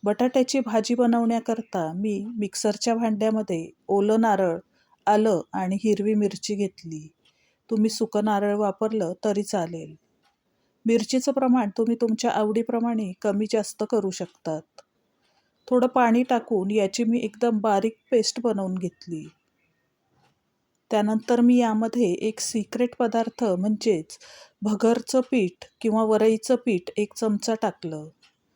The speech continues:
तुम्ही याऐवजी राजगिऱ्याचं पीठ टाकलं तरी चालेल. पुन्हा हे मिक्सरवर फिरवून घेतलं. कढईमध्ये मी तेल घेतलं, तुम्ही तूप वापरलं तरी चालेल.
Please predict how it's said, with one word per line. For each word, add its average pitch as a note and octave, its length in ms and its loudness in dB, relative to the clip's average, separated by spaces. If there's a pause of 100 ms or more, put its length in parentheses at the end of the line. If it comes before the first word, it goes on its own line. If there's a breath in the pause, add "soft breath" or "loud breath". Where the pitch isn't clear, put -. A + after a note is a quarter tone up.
(260)
तुम्ही B3 200 4
याऐवजी B3+ 560 4
राजगिऱ्याचं A3+ 720 2
पीठ A3+ 120 0 (120)
टाकलं A3+ 380 0 (120)
तरी F#3+ 180 -2
चालेल. E3 520 -4 (1400)
पुन्हा A#3 280 6
हे B3+ 140 6
मिक्सरवर A#3+ 640 2 (160)
फिरवून G3 380 0
घेतलं. E3+ 440 -10 (1200)
कढईमध्ये A#3 640 4
मी G#3+ 140 0
तेल G#3+ 360 4
घेतलं, G3 500 -4
तुम्ही G#3 280 -4
तूप G#3+ 280 -2
वापरलं F#3+ 560 -2 (140)
तरी G3 160 0
चालेल. D#3+ 500 -6